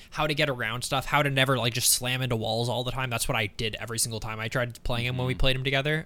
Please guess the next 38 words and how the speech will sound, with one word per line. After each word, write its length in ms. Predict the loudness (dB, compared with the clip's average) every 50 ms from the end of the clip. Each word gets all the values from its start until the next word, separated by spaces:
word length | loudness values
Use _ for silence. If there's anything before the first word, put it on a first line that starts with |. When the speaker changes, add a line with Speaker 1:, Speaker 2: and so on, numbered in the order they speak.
| -6 -8
Speaker 1:
Um, 320 | -6 -6 -6 -8 -12 -16 -20 -20 -20 -20 _ -20 -20 -20 -20 -20 -20 _ _ _
he's 400 | _ -10 -6 -4 -4 -2 -2 0
gonna 220 | 0 2 2 2 0
be 240 | 0 0 2 4 4
slippery 680 | 4 4 6 4 4 4 4 2 2 4 4 4 4
and 160 | 2 2 0
very, 300 | 0 0 2 2 4 4
very 160 | 2 2 0 0
strong. 280 | -2 -2 -2 -4 -4 -6 -10 -6 -4
Like, 140 | -4 -4 -2
one 160 | -4 -4 -4
of 40 | -4
the 60 | -6 -6
fucking 300 | -6 -8 -8 -8 -6 -4
things 200 | -2 -2 0 0
they 100 | 0 2
show 140 | 2 2 2
in 60 | 2
the 60 | 4
video, 400 | 4 6 6 6 4 2 -2 -4 -6 -6
um, 340 | -6 -4 -6 -6 -10 -12 -16 -20 -14 -8
like, 160 | -6 -6 -6 -6 -14 -16 _
once 200 | -2 0 2 2
again, 120 | 4 4 4
I 40 | 2
don't 100 | 2 0
wanna 160 | -2 -2 -2
just 140 | -2 0 0
talk 180 | 0 0 0
about 120 | -2 -4 -4
this 120 | -6 -6
video 240 | -4 -2 -2 -2 -2
for 140 | -4 -4 -6
the 80 | -6
entire, 280 | -6 -6 -6 -4 -6 -6
like, 180 | -6 -4 -4
Speaker 2:
Mm-hmm. 180 | -4 -4 0 2
Speaker 1:
segment, 480 | 4 6 6 6 4 2 -4 -6 -8